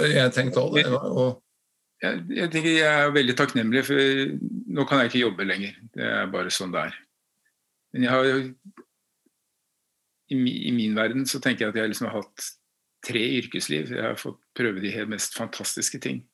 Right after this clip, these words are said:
Speaker 2: Så det at, ehm, jeg hverken kan jobbe i radio, avis, T V som jeg har gjort før, det, det er ålreit. Jeg har, det har jeg drevet med. Nå må jeg bruke tiden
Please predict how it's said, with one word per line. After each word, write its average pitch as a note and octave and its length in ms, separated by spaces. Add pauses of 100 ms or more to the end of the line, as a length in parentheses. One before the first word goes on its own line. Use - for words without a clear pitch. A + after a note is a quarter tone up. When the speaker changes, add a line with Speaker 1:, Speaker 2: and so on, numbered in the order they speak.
(760)
Speaker 2:
Så - 160
det B2+ 160
at, B2 320
ehm, B2 540 (680)
jeg C#3 160
hverken A#2+ 300
kan B2 100
jobbe A#2 220
i A2+ 80
radio, A2 400 (340)
avis, A2 640
T A#2 220
V G2+ 100
som B2+ 140
jeg - 20
har G#2+ 80
gjort - 140
før, A#1+ 180 (1000)
det, B2 320 (400)
det C3 80
er C#3+ 100
ålreit. E3+ 320
Jeg C#3+ 140
har, C3 180 (480)
det B2+ 140 (260)
har A#2 160
jeg B2+ 240 (160)
drevet B2 240
med. C3+ 140
Nå B2+ 80
må B2+ 100
jeg B2+ 140
bruke A#2+ 260
tiden A#2 400